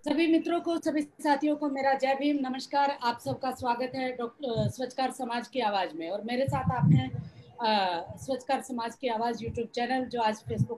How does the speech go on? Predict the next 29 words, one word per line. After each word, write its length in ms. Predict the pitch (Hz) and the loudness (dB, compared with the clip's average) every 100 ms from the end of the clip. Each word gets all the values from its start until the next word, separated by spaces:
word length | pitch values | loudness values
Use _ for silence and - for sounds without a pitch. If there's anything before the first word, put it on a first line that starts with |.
| - | 0
लाइव 180 | 202 - - | 2 2 2
कर 80 | |
रहा 220 | - - - | 2 2 -2
है। 120 | - - - - - - - _ 262 | -10 -2 -2 -2 -8 -6 -6 _ 6
मैं 180 | 320 | 6
डॉक्टर 240 | 320 320 349 | 6 2 0
कौशल 320 | 320 302 330 | 0 0 -2
पवार 320 | 320 311 320 | -2 2 2
तमाम 480 | 311 262 277 277 285 | 6 10 10 8 6
पैनलिस्ट 460 | 269 254 247 254 - | 2 0 0 -2 0
का 220 | 262 - | -2 0
हार्दिक 360 | 226 240 233 - | -4 -2 -2 -2
स्वागत 300 | 240 220 247 | 0 2 2
करती 340 | - 262 - - | 6 6 4 -6
हूँ। 160 | - - - - - - | -10 -2 2 0 -2 -6
जैसे 300 | 247 254 262 | 0 0 0
कि 120 | 302 277 | 2 2
आप 160 | 247 | 2
सब 180 | - 285 | 0 0
जानते 380 | 233 226 262 285 | 2 2 2 4
हैं 220 | 277 285 | 4 4
कि 120 | 277 | 0
आज 260 | 247 226 220 | 2 2 0
का 120 | 262 | -4
जो 140 | 240 | -4
हमारा 320 | 208 214 196 196 | -4 -2 -2 -4
विषय 260 | - - | -2 0
है 180 | 214 240 | 0 -2
झारखंड, 420 | - 175 - - | -2 -2 -2 -8